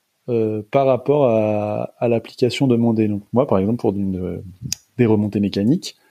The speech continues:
je vais aller, euh, euh, on a un client qui nous dit, euh, « Je veux aller de là à là », et, euh, je vais aller voir avec lui où c'est qu'on peut mettre des pylônes, euh, et choisir, euh, le bon câble, le bon moteur, les bons freins,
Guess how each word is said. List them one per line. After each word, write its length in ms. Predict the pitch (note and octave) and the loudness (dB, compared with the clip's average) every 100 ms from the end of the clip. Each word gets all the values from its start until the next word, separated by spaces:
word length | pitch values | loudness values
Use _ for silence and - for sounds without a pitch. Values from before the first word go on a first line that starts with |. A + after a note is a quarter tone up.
| _ _ _ - | _ _ _ -14
je 180 | G#2+ A#2 | -2 2
vais 80 | |
aller, 320 | A2+ G#2+ A2 A2 | 2 2 2 2
euh, 360 | G2+ G2 F#2+ G2 _ _ _ _ - | 2 -2 -4 -8 _ _ _ _ -14
euh, 120 | - - F3+ - _ - - | -12 -12 -16 -18 _ -12 -4
on 120 | A#2+ | 0
a 80 | A2+ | 0
un 60 | |
client 300 | G#2+ B2+ C3 | -2 0 0
qui 140 | C3 A2+ | 0 -2
nous 140 | A2 | -2
dit, 320 | G#2+ B2+ B2+ | -2 0 2
euh, « 120 | G#2 | 0
Je 140 | G2 A2+ | 0 0
veux 180 | A2+ A2+ | 2 2
aller 280 | A2 A2 | 2 0
de 160 | G#2 G#2 | 0 -2
là 240 | G2+ G#2+ | 0 0
à 60 | F#2+ | 0
là », 340 | F#2 B2 G#3+ _ _ _ _ - | 2 0 0 _ _ _ _ -4
et, 240 | A#2 A2+ A2 | 0 2 0
euh, 420 | G#2 G#2 G#2+ A2 - | 0 -2 -4 -8 -12
je 160 | G#2 | -4
vais 140 | A2+ A2 | 0 0
aller 520 | G2+ G2+ G#2 G#2+ G2 | 0 -2 -2 -2 -4
voir 320 | F#2+ A2 B2 | -2 0 2
avec 300 | A2 G#2+ - | 2 0 -2
lui 220 | A#2+ B2 | -2 -2
où 100 | C#3 | -2
c'est 200 | B2 B2 | 0 0
qu'on 100 | A#2 | 0
peut 120 | A2 A2+ | -2 0
mettre 200 | A2+ G#2+ | 0 0
des 120 | G#2+ | -4
pylônes, 520 | - G#2 B2 D#3+ G3+ - _ _ _ - | -4 0 2 2 0 -6 _ _ _ -4
euh, 320 | A#2+ A2 A2 - | -2 0 -2 -2
et 100 | A2 | -4
choisir, 500 | - A2+ G2+ B2 C#3 | -2 -2 0 2 2
euh, 220 | G#2+ G2+ | 2 0
le 160 | G#2 | 0
bon 220 | A2 G#2+ G2+ | 0 -2 -2
câble, 500 | G2+ G2 A2+ G#2 F#2+ | 2 2 2 0 0
le 160 | G2+ | -2
bon 140 | G#2+ A2+ | 0 0
moteur, 480 | A2 G#2 A2 B2+ | -2 0 2 4
les 120 | A#2 G#2+ | 4 2
bons 180 | G#2 | -2
freins, 360 | G2+ - A#2 F3+ | -8 -2 -2 -2